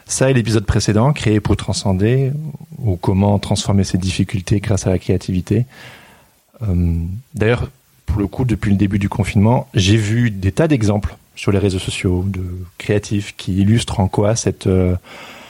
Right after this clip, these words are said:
euh, cette nouvelle contrainte développe la créativité et rend les difficultés plus supportables et nous, nous permet de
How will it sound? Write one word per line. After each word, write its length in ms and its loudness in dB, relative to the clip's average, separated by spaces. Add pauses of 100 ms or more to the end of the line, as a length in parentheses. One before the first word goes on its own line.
(480)
euh, 500 2 (360)
cette 180 -6
nouvelle 220 0 (260)
contrainte 480 0
développe 480 0
la 220 2
créativité 580 -4 (340)
et 140 2
rend 200 2
les 120 4
difficultés 540 -2
plus 160 -2
supportables 580 0
et 100 4
nous, 160 0 (300)
nous 560 -2
permet 380 2
de 280 2